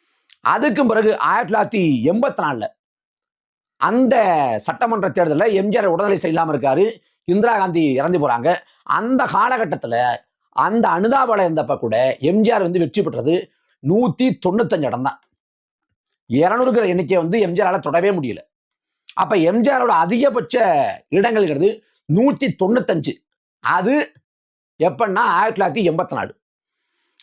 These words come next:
ஆனா ஜெயலலிதாவோட அதிகபட்ச எண்ணிக்கை எவ்வளவு தெரியுமா? ஜெயலலிதாவோட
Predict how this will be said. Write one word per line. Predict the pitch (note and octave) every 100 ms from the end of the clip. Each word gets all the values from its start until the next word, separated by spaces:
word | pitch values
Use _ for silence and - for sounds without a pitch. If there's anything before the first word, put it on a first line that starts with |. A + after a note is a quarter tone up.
| -
ஆனா | A#3+ A#3 F3+
ஜெயலலிதாவோட | E3+ B3+ C#4+ D4 C4+ A#3+ F#3+ C#3
அதிகபட்ச | E3+ B3 C4 C4 A#3
எண்ணிக்கை | F#3+ F3
எவ்வளவு | E3+
தெரியுமா? | C#3 B2 E3 F#3+ - _ _ _ -
ஜெயலலிதாவோட | E3+ B3 C#4 C4+